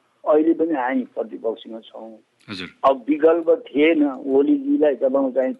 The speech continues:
Speaker 1: पचेन जनताको दुई तिहाई बहुमत। <coughs> त्यस हुनाले यसमा पनि के समस्या पर्यो भने अब माधव झलनाथजीहरूलाई तपाईँको चाहिँ सामेल नगरेर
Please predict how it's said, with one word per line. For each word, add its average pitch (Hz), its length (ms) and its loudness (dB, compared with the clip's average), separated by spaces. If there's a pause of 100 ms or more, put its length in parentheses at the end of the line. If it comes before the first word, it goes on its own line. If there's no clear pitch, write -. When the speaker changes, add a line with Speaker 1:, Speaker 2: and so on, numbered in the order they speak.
Speaker 1:
पचेन 131 400 0
जनताको 120 460 -4
दुई 120 220 -8
तिहाई 117 280 -4
बहुमत। 113 420 -8 (520)
<coughs> - 420 -2
त्यस 208 200 4
हुनाले 196 340 4 (180)
यसमा 190 280 4
पनि 190 240 0
के 185 260 0
समस्या 165 400 0
पर्यो 156 320 2
भने 143 360 -2 (600)
अब 170 280 4
माधव 180 460 4
झलनाथजीहरूलाई 160 1160 2
तपाईँको 160 320 -4
चाहिँ 156 220 -2
सामेल 156 460 -2
नगरेर 147 840 2